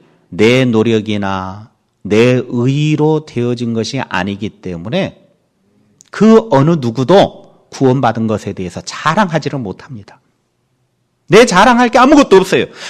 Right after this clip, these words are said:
내가 무언가를 열심히 해가지고 성취를 하면 그건 자랑할 만한 거예요. 그런데 구원이라고 하는 건 내가 뭘 해가지고 되는 게 아니거든요.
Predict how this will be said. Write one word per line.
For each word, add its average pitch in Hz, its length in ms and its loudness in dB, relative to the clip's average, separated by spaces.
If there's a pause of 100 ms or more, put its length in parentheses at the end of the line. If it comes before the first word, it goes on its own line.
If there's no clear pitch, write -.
내가 196 400 6
무언가를 220 640 6
열심히 208 560 4
해가지고 220 1120 6
성취를 240 720 4
하면 202 360 6 (240)
그건 220 280 4
자랑할 190 400 4
만한 175 220 4
거예요. 107 280 4 (1900)
그런데 269 580 4
구원이라고 247 640 6
하는 175 160 4
건 127 160 4
내가 220 240 6
뭘 277 240 6
해가지고 240 380 4
되는 147 180 0
게 123 80 2
아니거든요. 92 640 -4